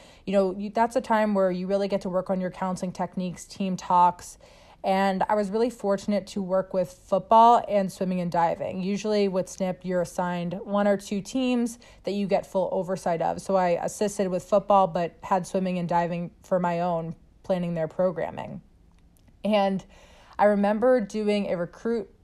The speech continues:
recruiting talk with the diving coach and a recruit. And the diving coach was like, "Hey, Liz, um, we go to Hawaii and we, on our training trip, and we have,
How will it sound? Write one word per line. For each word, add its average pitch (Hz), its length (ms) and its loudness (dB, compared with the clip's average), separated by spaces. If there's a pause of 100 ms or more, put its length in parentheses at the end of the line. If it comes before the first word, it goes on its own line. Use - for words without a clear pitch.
recruiting 220 460 -2
talk 175 440 0
with 180 300 0
the 180 240 -4
diving 214 360 6
coach 170 260 -2
and 175 100 -6
a - 20 -6
recruit. 175 480 -2 (580)
And 190 400 2
the 170 140 -6
diving 185 360 2
coach 185 280 -2
was 175 140 -8
like, 170 380 -2 (360)
"Hey, 233 200 0
Liz, 233 440 2
um, 175 540 -2 (600)
we 208 220 -6
go 220 140 4
to 220 80 6
Hawaii 185 560 4
and 180 120 -2
we, 190 540 -4 (540)
on 196 140 2
our 175 100 -2
training 254 300 0
trip, 165 340 -2
and 180 180 -4
we 185 260 -2
have, 170 360 -2